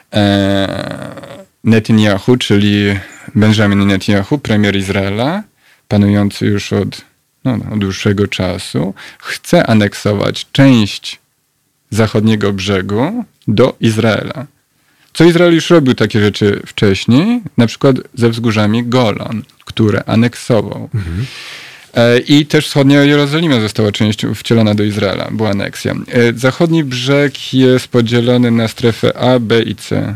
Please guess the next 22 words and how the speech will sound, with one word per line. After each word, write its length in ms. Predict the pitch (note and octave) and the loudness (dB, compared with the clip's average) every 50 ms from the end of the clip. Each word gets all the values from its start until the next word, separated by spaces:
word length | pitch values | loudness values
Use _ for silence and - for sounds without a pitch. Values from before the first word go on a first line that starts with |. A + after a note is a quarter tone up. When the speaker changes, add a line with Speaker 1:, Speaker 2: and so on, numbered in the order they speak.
| G#2+ - | -12 -14
Speaker 1:
Strefa 460 | - - - B2+ B2 - - B2+ - - | -10 -2 0 0 0 2 0 -4 -2 0
A 160 | B2+ B2+ B2+ | 2 2 4
jest 160 | A#2+ A2+ - | 2 2 0
pod 200 | - A#2+ G#2+ - | -2 -4 -4 -2
kro-, 260 | - A#2 A2 G#2+ G#2+ - | -2 -2 0 0 -2 -4
kontrolą 540 | - - A2 A2 - A2+ A2 G#2+ G#2+ G#2+ A2 - _ | -2 -2 -2 0 0 0 0 0 -2 -2 -4 -4 _
palestyńską, 720 | - C3 C3 C3 - - C3+ B2+ - - - C3+ C3+ C#3 C#3 - - _ _ _ | 2 2 2 2 2 0 -2 -2 0 0 2 2 2 2 -2 -6 -14 _ _ _
strefa 460 | - - - B2+ B2 A2+ - - A#2 | -20 -8 0 0 0 2 2 0 0
B 380 | A2 A2 G#2+ G#2+ A#2+ A#2+ A2+ G#2+ | 0 -2 0 0 0 2 2 0
jest 200 | G#2+ G#2+ G#2 - | 0 -2 -4 -8
strefą 400 | - - - A2+ G#2+ - - G#2+ | -8 -4 -2 -2 -2 0 -2 0
mieszaną 600 | G#2 G#2 G#2 G2+ - - A#2 A#2+ B2 C3 C#3 C#3+ | 0 0 0 -2 -2 -2 0 0 2 2 0 -2
kontroli 640 | C#3 - - C3+ B2+ - - C3+ C3+ C#3 D3+ F3 G3+ A3+ - _ - | -2 0 0 0 0 0 0 0 0 0 -2 -4 -6 -8 -8 _ 0
militarnej, 680 | A#2+ A2+ A2 G#2+ - B2 A#2+ B2 C3 D3+ F#3+ A3+ B3+ B3 - _ _ - - - - - - - - | 2 2 2 0 0 0 0 0 0 -2 -4 -4 -6 -8 -10 _ _ -20 -20 -20 -20 -20 -20 -6 -2
a 120 | - D3 | 0 0
strefa 440 | - - - D3+ D3 - - C3+ B2 | 0 2 0 0 0 2 0 0 0
C 220 | - - - B2+ | 0 0 2 4
jest 160 | B2+ B2 A#2 | 4 4 2
pod 200 | - - A#2+ - | 0 -4 -6 -4
kontrolą 420 | - - A2+ A2 - A2+ A2 A2 G#2 | 0 0 0 0 0 0 0 0 -2
Izrael-, 760 | G2+ - G#2 G2+ G2+ G#2 G2 G2 G2+ - - - A#2 B2 - - _ _ | -2 -4 -6 -4 -2 -2 -2 -2 -4 -8 -12 -14 -14 -16 -18 -20 _ _
Izraela. 720 | - A#2+ A2+ A2 A2 A2 A2 G#2 G2+ G2 G2 - - - | 2 2 2 2 0 0 0 2 0 0 -2 -4 -8 -12